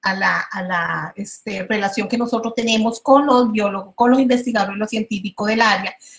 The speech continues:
pues tenemos ese gran apoyo en todo momento. También era fomentar los buenos valores hacia el ser humano y la naturaleza.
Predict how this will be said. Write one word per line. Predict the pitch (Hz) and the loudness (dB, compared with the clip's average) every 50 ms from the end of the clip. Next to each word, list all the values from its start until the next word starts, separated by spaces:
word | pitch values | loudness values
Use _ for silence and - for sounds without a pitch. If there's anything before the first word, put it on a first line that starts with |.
| _ _ | _ _
pues | - 247 247 247 | 2 2 4 4
tenemos | 240 220 214 202 202 226 247 | 4 2 2 2 4 4 4
ese | 240 220 - 233 | 4 4 2 0
gran | 214 208 190 190 190 | 2 2 0 0 0
apoyo | 196 196 - - 185 180 180 160 175 180 180 _ - | -2 -4 -4 -4 -2 -2 -2 -4 -6 -10 -10 _ -6
en | 190 180 170 | -4 -4 -4
todo | - - 180 170 175 170 | -6 -6 -6 -4 -4 -4
momento. | 180 175 170 165 160 151 147 147 - - - _ _ _ _ _ _ | -4 -4 -4 -4 -4 -4 -4 -4 -8 -12 -20 _ _ _ _ _ _
También | - 214 202 196 185 208 202 196 196 202 226 285 285 - - _ - | 0 2 2 2 2 2 4 4 4 4 2 2 0 -2 -8 _ 0
era | 208 208 202 208 | 2 2 2 2
fomentar | 208 - 240 233 220 208 202 202 - 220 214 220 226 | 2 2 2 2 2 2 0 2 2 4 4 4 4
los | 254 262 254 220 | 2 2 2 2
buenos | 226 220 208 208 202 | 0 0 0 0 0
valores | 196 185 185 190 196 220 240 262 320 339 - - - - _ _ _ _ - | 0 0 0 2 2 4 4 4 2 0 -6 -10 -16 -20 _ _ _ _ 2
hacia | 214 220 220 - - 214 202 | 2 2 2 0 0 0 0
el | 190 | 0
ser | 185 - - 226 220 240 | -2 0 0 0 2 4
humano | 262 262 262 254 262 269 277 277 294 311 311 - | 4 6 6 6 6 6 6 4 4 2 0 -2
y | 226 214 | -2 -2
la | 196 190 202 208 | 0 0 -2 -2
naturaleza. | 208 220 214 214 220 - 233 196 170 156 156 147 147 147 147 - - | 0 0 0 -2 -2 -4 -4 -2 -2 -2 -2 -4 -6 -8 -10 -14 -16